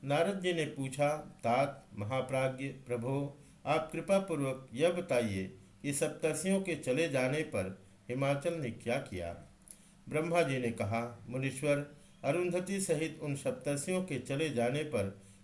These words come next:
हिमवान ने जो कार्य किया, वह तुम्हें बता रहा हूँ।" सप्तर्षियों के जाने के बाद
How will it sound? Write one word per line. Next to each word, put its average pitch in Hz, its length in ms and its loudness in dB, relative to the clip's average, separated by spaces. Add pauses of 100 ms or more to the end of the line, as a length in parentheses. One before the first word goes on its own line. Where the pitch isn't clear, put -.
हिमवान 165 400 2
ने 165 80 0
जो 131 200 -2
कार्य 139 340 2
किया, 110 440 -2 (260)
वह 151 100 0
तुम्हें 123 380 -2
बता 107 200 0
रहा 98 280 0
हूँ।" 87 260 -10 (500)
सप्तर्षियों 170 580 4
के 170 160 0
जाने 135 360 2
के 123 200 -2
बाद 131 500 4